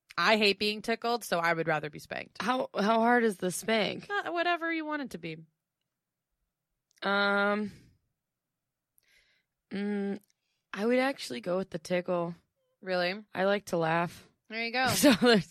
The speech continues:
Speaker 1: There
Speaker 2: there's
Speaker 1: you
Speaker 2: my
Speaker 1: go.
Speaker 2: reasoning.
Speaker 1: Um, we have time for about two more, so let's, let's do the last two here. Um, would you rather be scratched in the back or, like, and, and, like, have claw marks on your back, like, from people's nails, or would you rather have your hair pulled?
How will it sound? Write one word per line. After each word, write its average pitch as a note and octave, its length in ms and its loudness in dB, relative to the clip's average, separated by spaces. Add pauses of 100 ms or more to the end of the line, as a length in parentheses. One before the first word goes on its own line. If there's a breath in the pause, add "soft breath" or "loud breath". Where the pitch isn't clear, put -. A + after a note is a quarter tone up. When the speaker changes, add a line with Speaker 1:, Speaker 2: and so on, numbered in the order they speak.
(420 loud breath)
Speaker 1:
There D4+ 120 -2
Speaker 2:
there's - 40 0
Speaker 1:
you - 60 0
Speaker 2:
my F#4 40 -2
Speaker 1:
go. E4 180 4
Speaker 2:
reasoning. F#3+ 220 -2
Speaker 1:
Um, G#3+ 380 -2
we B3+ 100 -4
have D#4+ 140 -2
time C#4 240 -6
for D#4+ 100 -4
about A3 300 -2 (100)
two - 280 -8
more, G3 380 -8
so G3 300 -10
let's, - 420 -12
let's - 220 -10
do A#3+ 160 -8
the G#3+ 100 -10
last F#3 280 -4
two F#3 140 -10
here. - 260 -14 (600 soft breath)
Um, F3+ 520 -4
would G3 180 -8
you G#3+ 60 -4
rather G#3+ 300 2
be G#3 100 -6
scratched G3+ 440 -4
in G3+ 60 -12
the G#3 60 -6
back F3+ 420 -2 (140)
or, E3+ 580 -6 (280)
like, F3 300 -2
and, F#3 300 -4
and, G3 120 -8
like, F#3+ 180 -2
have A3 500 2
claw A3 300 2
marks E3+ 480 -2
on F#3 160 -6
your F3+ 100 -6
back, E3+ 180 0
like, D#3+ 200 -6
from F3 240 -14 (120)
people's F3+ 280 -8
nails, F3+ 500 -2
or F3 160 -4
would E3+ 160 -6
you E3+ 80 -10
rather E3+ 240 0
have E3+ 160 -6
your D#3 80 -8
hair D3+ 140 -6
pulled? - 300 -12